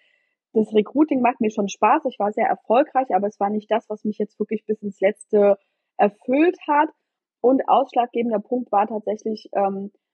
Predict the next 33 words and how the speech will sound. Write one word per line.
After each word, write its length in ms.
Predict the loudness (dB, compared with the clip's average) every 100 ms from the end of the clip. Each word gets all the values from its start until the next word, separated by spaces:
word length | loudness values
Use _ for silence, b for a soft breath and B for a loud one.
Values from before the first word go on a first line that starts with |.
| _
kurz 220 | -2 0
nachdem 300 | 0 -2 -2
ich 80 | -2
die 120 | -8
Schwangerschaft 500 | -4 -4 -4 -8 -12 -12
verkündet 460 | -10 -6 -4 -4 -4
hatte, 240 | -4 -2
wurden 220 | 0 0
mir 120 | -2 -4
quasi 440 | 0 0 2 0
alle 200 | 2 0
Projekte 480 | 0 -2 -2 -2 -4
entzogen, 440 | -6 -6 -6 -4 -2
so 80 |
nach 160 | 0 -2
dem 140 | -2
Motto, 380 | -4 0 0 0 -4 _ _ _ 2
"Du 320 | 4 4 4
wirst 220 | 2 2
ja 80 | 2
jetzt 180 | 2 0
Mutter, 240 | -2 0
bist 200 | -2 -2
ja 100 | -2
schwanger, 320 | 0 0 0
du 80 | -2
kannst 240 | -4 -10 -8
ja 60 |
eh 80 | -8
keine 220 | -6 -4
Leistung 340 | -2 -4 -4 -6
mehr 100 | -6
bringen." 480 | -6 -6 -6 -10